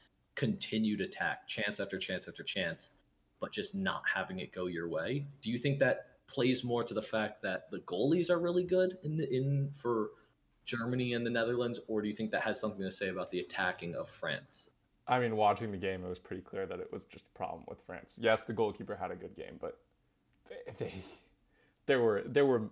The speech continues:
Speaker 2: so many shots that just went wide of the post that, that so easily should have gone in. Um, well, and that's just kinda how,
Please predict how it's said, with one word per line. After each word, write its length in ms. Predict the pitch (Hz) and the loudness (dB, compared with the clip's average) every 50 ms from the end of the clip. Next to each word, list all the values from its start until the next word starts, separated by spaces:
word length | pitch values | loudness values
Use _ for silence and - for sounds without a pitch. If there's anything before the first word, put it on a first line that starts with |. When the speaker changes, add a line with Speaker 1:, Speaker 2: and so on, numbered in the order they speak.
| - _ - | -10 _ -16
Speaker 2:
so 440 | - - - - - 143 135 131 | -12 -12 -4 0 2 4 4 4
many 220 | 127 127 117 107 101 | 2 2 0 0 -2
shots 400 | 98 - 107 98 101 107 - - | -4 -2 0 0 0 0 -4 -4
that 180 | - - 95 | -2 -2 -2
just 220 | - - 101 - - | -2 -4 -8 -6 -4
went 180 | 98 95 98 | -6 -6 -4
wide 240 | 98 95 92 90 92 | -4 -2 -2 -2 -2
of 60 | 95 | -4
the 80 | 87 - | -8 -10
post 480 | - - - - - - - - - - - | -8 -6 -6 -6 -6 -8 -12 -16 -20 -6 -2
that, 280 | - 101 98 - 101 95 | 0 0 0 0 -2 -4
that 260 | 117 104 98 92 - | -4 -4 -4 -6 -10
so 380 | - - - 104 95 98 98 98 | -12 -6 -2 0 0 0 0 -2
easily 320 | - 101 95 - - - - | -4 -6 -8 -10 -10 -12 -12
should 240 | - - 95 98 98 | -8 -6 -6 -6 -4
have 180 | 85 71 - | -6 -8 -8
gone 240 | - - 62 - - | -10 -14 -12 -12 -12
in. 160 | - 90 117 - _ _ _ _ _ _ _ _ _ _ _ _ _ - - - - | -14 -14 -16 -18 _ _ _ _ _ _ _ _ _ _ _ _ _ -20 -20 -16 -14
Um, 180 | - - - 123 _ _ _ _ _ _ _ _ _ _ _ _ _ _ _ _ _ _ _ _ _ _ _ _ _ _ _ _ - - _ _ _ _ _ - - | -14 -14 -16 -18 _ _ _ _ _ _ _ _ _ _ _ _ _ _ _ _ _ _ _ _ _ _ _ _ _ _ _ _ -20 -20 _ _ _ _ _ -20 -20
well, 320 | - - 120 131 131 123 120 - - - _ - | -14 -10 -8 -8 -8 -10 -12 -16 -20 -18 _ -4
and 140 | 127 120 | 0 2
that's 160 | 117 117 120 - | 2 0 0 -2
just 180 | 127 110 - | -6 -6 -4
kinda 240 | - 123 110 107 104 | -2 0 0 0 0
how, 360 | - - 101 95 92 95 - | 0 2 2 2 2 0 -2